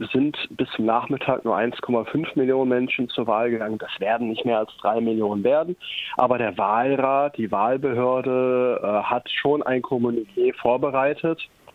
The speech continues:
hat schon ein Kommuniqué vorbereitet, in dem steht, dass es acht Komma fünf Millionen werden.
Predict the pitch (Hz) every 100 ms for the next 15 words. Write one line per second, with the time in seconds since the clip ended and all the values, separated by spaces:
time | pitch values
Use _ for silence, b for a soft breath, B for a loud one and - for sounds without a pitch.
0 | - - 117 123 110 117 110 - 113 120
1 | 113 120 113 117 127 - B B B B
2 | B 117 110 113 - 113 117 120 117 123
3 | - 110 - - 110 - 151 - 107 95
4 | 95 98 98 92